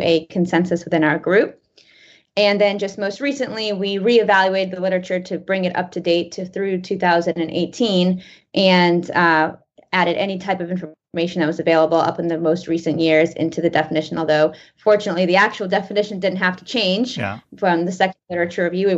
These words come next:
Speaker 1: we didn't have any articles that substantially edited the definition, but we did find articles that were able to support, um, the definition that we came up with in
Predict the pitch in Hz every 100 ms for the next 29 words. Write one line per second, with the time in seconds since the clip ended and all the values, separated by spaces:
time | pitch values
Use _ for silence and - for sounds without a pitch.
0 | 165 - 185 180 185 175 170 160 170 180
1 | 170 180 170 - - - 180 175 170 160
2 | - 180 180 170 156 180 - _ _ 175
3 | 156 - 165 175 196 180 180 160 156 190
4 | 180 170 165 170 160 156 - 170 170 160
5 | 160 151 - 160 156 - 160 165 180 -
6 | 156 151 - _ _ - 156 180 180 175
7 | 170 165 165 165 165 165 - 175 175 160
8 | - 160 165 165 165 165 - - 170 170
9 | 175 180